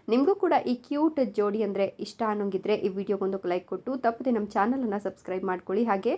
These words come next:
ಪಕ್ಕದಲ್ಲಿ ಬರ್ತಕ್ಕಂಥ ಬೆಲ್ ಐಕಾನ್ ಮೇಲೆ ಮರೀದೆ ಕ್ಲಿಕ್ ಮಾಡ್ಕೊಳ್ಳಿ. ಹೌದು, ಸೋನಾಲ್ ಮಂಥ್ರೋ ಮತ್ತು ತರುಣ್ ಸುಧೀರ್ ಅವ್ರದ್ದು ಲವ್ ಕಮ್ ಅರೇಂಜ್ಡ್ ಮ್ಯಾರೇಜ್. ಇವರಿಬ್ಬರ ಪ್ರೀತಿಗೆ ಮದುವೆಯ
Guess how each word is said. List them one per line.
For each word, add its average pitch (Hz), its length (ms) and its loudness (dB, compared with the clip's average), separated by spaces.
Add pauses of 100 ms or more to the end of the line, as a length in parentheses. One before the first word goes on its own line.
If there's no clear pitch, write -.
(380)
ಪಕ್ಕದಲ್ಲಿ 330 380 4
ಬರ್ತಕ್ಕಂಥ 220 540 -4
ಬೆಲ್ 190 340 2
ಐಕಾನ್ 208 400 -2
ಮೇಲೆ 233 300 0 (240)
ಮರೀದೆ 247 520 4
ಕ್ಲಿಕ್ 190 320 -8
ಮಾಡ್ಕೊಳ್ಳಿ. 175 600 -4 (340)
ಹೌದು, - 340 -2 (300)
ಸೋನಾಲ್ 349 500 6
ಮಂಥ್ರೋ 220 500 -2
ಮತ್ತು 220 520 -6 (360)
ತರುಣ್ 403 300 6
ಸುಧೀರ್ 226 400 -2
ಅವ್ರದ್ದು 202 420 -4 (200)
ಲವ್ 240 320 4
ಕಮ್ 311 320 -4 (220)
ಅರೇಂಜ್ಡ್ 226 520 0
ಮ್ಯಾರೇಜ್. 175 440 -10 (480)
ಇವರಿಬ್ಬರ 247 400 2 (100)
ಪ್ರೀತಿಗೆ 226 640 -2 (160)
ಮದುವೆಯ 254 540 2